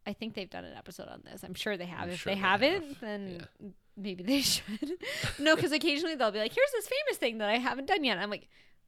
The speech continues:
Speaker 1: "We're, like, three or four years in. <laughs> Haven't you done this yet?"
Speaker 2: Have they done Lake Bodom?
Speaker 1: I don't know. I don't. Here's the thing is I've heard Lake Bodom on a lot of, like,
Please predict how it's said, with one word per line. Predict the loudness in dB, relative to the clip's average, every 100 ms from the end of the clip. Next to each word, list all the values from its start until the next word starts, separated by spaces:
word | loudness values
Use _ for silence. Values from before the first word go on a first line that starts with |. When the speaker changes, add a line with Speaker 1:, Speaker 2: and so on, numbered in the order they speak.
| _ -12
Speaker 1:
"We're, | -10 -8
like, | -8 -10 -14 _ _ _ _ _ _ _ -20 -20 -12
three | -6 -2 -2
or |
four | -2 -4 -4
years | -4 -4
in. | -2 -2 -2 -4 -10
<laughs> | -4
Haven't | -2 2 4 2 4
you | 2
done | 2 0 0
this | -2 -4 -2
yet?" | -6 -6 -8 -6 -4
Speaker 2:
Have | -2
they | 0 2
done | 0
Lake | -2 -4
Bodom? | -4 -4 -6 -10 _ _ _ _ _ _ _ _ _ _ _ _ -20 _ _ -20 -18
Speaker 1:
I |
don't | -16 -16 -10
know. | -8 -8 -12 -16 -20 -16 0
I | 4
don't. | 4 2 -10 -20 -20 -20 -20 -20 -2
Here's | 0 2
the |
thing | 2 0
is | 0
I've | 0
heard | 2 2
Lake | 2 0 2
Bodom | 4 4 0
on | 0
a | -2
lot | 0 0 0 0
of, | -2 -4 -6
like, | -6 -8